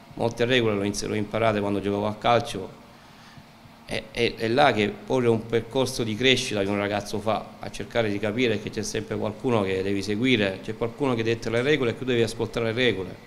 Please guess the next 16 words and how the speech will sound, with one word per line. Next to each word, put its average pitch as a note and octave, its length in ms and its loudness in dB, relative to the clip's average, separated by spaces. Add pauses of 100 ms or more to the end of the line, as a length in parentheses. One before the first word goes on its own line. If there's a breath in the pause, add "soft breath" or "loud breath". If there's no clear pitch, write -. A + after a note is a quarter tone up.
(200)
ti - 80 -12
piacciono A#2 380 0
o A#2 40 2
meno, A2+ 300 0 (400 loud breath)
cosa A#2+ 200 0
per G2+ 80 2
esempio A2+ 240 -2
che G#2+ 80 -4
non G#2+ 120 -2
vedo A2 220 0
più A#2 180 -2
nel G#2 120 2
mondo F#2 300 -4
dei F#2 120 -6
ragazzi F#2 460 -6
questo. - 320 -10